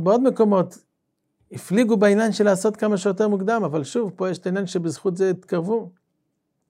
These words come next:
ענה לו הרב זילברשטיין, "ודאי וודאי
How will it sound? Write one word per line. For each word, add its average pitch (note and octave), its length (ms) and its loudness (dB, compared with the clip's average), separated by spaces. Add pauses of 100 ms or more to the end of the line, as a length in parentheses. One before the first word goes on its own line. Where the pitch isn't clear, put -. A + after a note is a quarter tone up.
(680)
ענה C#3 200 -2
לו E3+ 80 2
הרב C#3+ 180 2
זילברשטיין, D3+ 540 -2
"ודאי C3 320 -2
וודאי C#3+ 580 -2